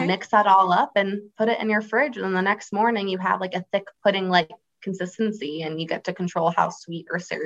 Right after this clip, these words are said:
Speaker 2: savory you want it.
Speaker 1: Wow. Oh, that sounds so good. I, I
Speaker 2: Yeah.
Speaker 1: have to try it. I have to try
Speaker 2: Highly
Speaker 1: it.
Speaker 2: recommend. And then two, though, when it comes to the journaling component and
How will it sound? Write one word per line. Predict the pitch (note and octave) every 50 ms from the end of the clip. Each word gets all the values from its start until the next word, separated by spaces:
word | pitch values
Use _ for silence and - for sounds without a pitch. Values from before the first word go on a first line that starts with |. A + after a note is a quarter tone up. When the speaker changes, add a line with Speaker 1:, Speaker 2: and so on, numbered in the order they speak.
| - - _
Speaker 2:
savory | - - G#3+ G#3+ G#3+ G#3 - - -
you | - -
want | - - - -
it. | - _ _ _ _ -
Speaker 1:
Wow. | B3+ A3+ A#3+ C4+ D4 F4 F#4+ F#4+ F#4+ F#4 D4+ B3 G#3+ G3 F3+ E3 E3 D#3+ - -
Oh, | - C#4+ D4+
that | F#4 F#4+
sounds | F#4 - G4+ G4 G4 - -
so | G4 F#4+ F4+
good. | F#4 G4+ G4+ G4 C#4+ G3+ F3+ E3+ D#3 D#3 F3+ G#3 A#3 - - -
I, | F3 - - - - -
I | F3+
Speaker 2:
Yeah. | F#3+
Speaker 1:
have | F#3+ F#3+ G3 G3
to | A3+ A3+
try | A3+ - B3 C#4 G#3 E3
it. | D3+ C3+ - - _ _ _ -
I | F#3+ F#3+
have | G3 G3+ G#3 -
to | G3+
try | G3+ - - A#3
Speaker 2:
Highly | G#3+ E3+ D#3 D3+ C#3+
Speaker 1:
it. | - - - _ _ _ -
Speaker 2:
recommend. | - - F#3 G3+ A3 - _ _ _ -
And | G3+ G#3 G#3+ G#3+ G#3+
then | G3+ G3+ G3 F#3 - - - -
two, | - B3 A#3+ A3+
though, | A3+ G#3+
when | G#3 G3 F#3+
it | F3+ - -
comes | - F3+ F3 F3
to | - - F3
the | E3+
journaling | E3 - E3 D#3+ E3 E3 D#3+ D#3+
component | E3 F3 E3+ E3+ - E3 D#3+ D#3+ D#3+ E3 E3 -
and | D#3 D#3 D#3 D#3 -